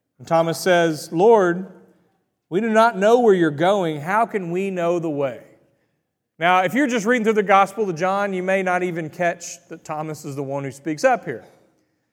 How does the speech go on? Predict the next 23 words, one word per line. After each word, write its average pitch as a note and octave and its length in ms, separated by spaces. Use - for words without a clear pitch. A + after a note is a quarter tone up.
And E3 100
even A#3+ 220
if F#3 80
you G#3+ 80
did A#3+ 200
catch A3+ 280
it, A3 80
you F3+ 60
may G3+ 160
think, G#3 260
"Well, G#3 100
he's F#3+ 180
just A3 160
asking D#3 360
a F3 40
question." A3 380
The D#3 80
disciples G3 560
seem G#3 220
to F#3+ 80
be F#3+ 160
confused G3 840
often, F3+ 560